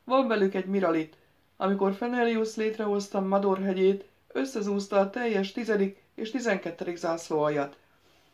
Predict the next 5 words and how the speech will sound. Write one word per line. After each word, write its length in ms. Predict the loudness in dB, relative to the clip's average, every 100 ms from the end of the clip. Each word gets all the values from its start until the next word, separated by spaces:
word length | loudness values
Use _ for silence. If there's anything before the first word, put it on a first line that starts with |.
| _ _
Balgargarat 840 | 2 6 6 6 4 4 2 2 -4
megsemmisül." 840 | -6 -6 -6 -6 -8 -6 -6 -6 -12 _ _ _ _ _ _ _ _ _ _ _ _ _ _ _ _ _ _
Grombak 460 | -10 -6 -4 -6 -4
úgy 140 | -2
látszott, 500 | -2 -2 -2 -6 -6